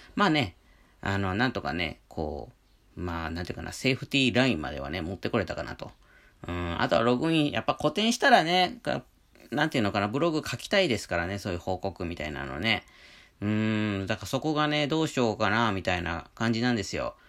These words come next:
もはやラジオの方がね、毎日アップしてるから、なんかブログ的な要素の方が大きいですよね。うん。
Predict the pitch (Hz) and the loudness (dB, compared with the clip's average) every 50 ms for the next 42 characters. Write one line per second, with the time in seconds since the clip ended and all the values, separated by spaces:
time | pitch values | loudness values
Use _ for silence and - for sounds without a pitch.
0 | - - - - - 160 175 165 180 160 123 98 104 123 170 196 185 190 175 123 | -20 -20 -20 -10 0 0 2 4 6 6 6 6 6 6 4 4 4 2 2 2
1 | 104 104 110 104 87 85 87 85 92 95 90 82 - - - - - - _ 135 | 2 2 2 2 2 0 -2 -2 0 0 -2 -2 -4 -8 -18 -20 -20 -6 _ 2
2 | 143 151 143 123 - - 85 - - 104 98 - - 98 92 90 - - - 80 | 4 4 4 0 -2 -4 -8 -6 -6 -6 -6 -4 -4 -4 -4 -4 -6 -6 -4 -4
3 | 78 - - - - - - - 90 95 98 - 98 85 120 127 151 156 135 151 | -4 -4 -8 -12 -14 -10 -6 -4 -2 -2 -2 -2 -2 0 2 2 2 2 2 0
4 | 151 147 147 - 156 143 139 139 135 131 135 143 139 120 113 90 80 80 76 - | 0 0 -2 0 0 0 2 2 2 2 2 2 0 -2 -4 -6 -6 -6 -6 -4
5 | - 104 107 - - 117 - - - - - - 104 123 123 - _ _ _ - | -4 -4 -4 -4 -4 -4 -4 -6 -10 -12 -6 -2 -2 -2 -2 -4 _ _ _ -6
6 | 95 95 90 87 85 82 87 | -4 -4 -4 -4 -6 -8 -10